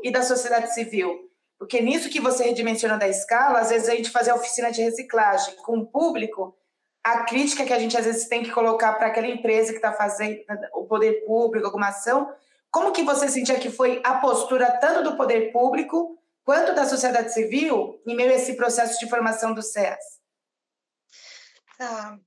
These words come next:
Speaker 2: Bom, a gente tinha muito respaldo da diretora, da Vera, então era ela que fazia a interface com as instâncias superiores, né? E eu lembro que uma,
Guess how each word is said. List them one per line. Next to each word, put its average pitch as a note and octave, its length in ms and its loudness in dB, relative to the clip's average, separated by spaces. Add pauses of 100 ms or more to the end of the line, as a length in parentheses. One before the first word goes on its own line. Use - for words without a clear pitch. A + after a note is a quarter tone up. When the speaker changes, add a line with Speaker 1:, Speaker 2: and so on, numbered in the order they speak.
(320)
Speaker 2:
Bom, F#4 240 0
a D4 140 0
gente F#4 340 -2
tinha F#4 320 2
muito E4+ 260 0
respaldo C#4+ 540 -2
da D4 140 2
diretora, B3 720 -4
da A3 140 -2
Vera, F3 440 -6
então A#3 420 -2
era B3+ 300 4
ela C4+ 220 2
que D4 100 -10
fazia C4+ 380 0
a - 20 0
interface C4 640 -2
com - 80 -4
as C4+ 140 -2
instâncias C4+ 460 -2
superiores, A#3+ 1080 -6
né? F#3+ 240 -14 (1040)
E B3+ 360 0
eu D#4+ 120 6
lembro D#4+ 400 2
que C#4 220 0
uma, C#4+ 260 4